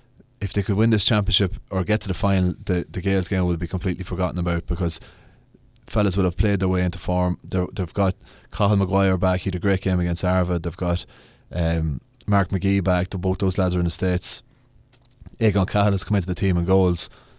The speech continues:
It's all changed. And again, it's like what we were saying about Kings Court. Sometimes you have to make a big drastic change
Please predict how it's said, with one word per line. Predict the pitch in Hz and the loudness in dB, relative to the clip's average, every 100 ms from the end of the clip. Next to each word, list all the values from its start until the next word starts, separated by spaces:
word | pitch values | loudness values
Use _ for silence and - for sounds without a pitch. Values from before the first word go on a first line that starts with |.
| - | -16
It's | - 120 | -4 2
all | 131 | 4
changed. | 127 113 139 107 - - | 4 4 4 2 0 0
And | 107 | 0
again, | 110 117 117 104 | 2 2 2 0
it's | - | -2
like | 110 101 | -2 2
what | 110 | 0
we | 101 | 0
were | 98 | -2
saying | 113 110 | -4 -6
about | 101 | -8
Kings | - 113 - | -8 -10 -10
Court. | - | -12
Sometimes | - 131 117 | -8 -8 -6
you | |
have | 113 | -6
to | 117 | -2
make | 123 117 | -2 -2
a | |
big | 110 110 98 | -2 -4 -2
drastic | 117 113 - | 2 2 2
change | - 110 104 - | 0 2 2 0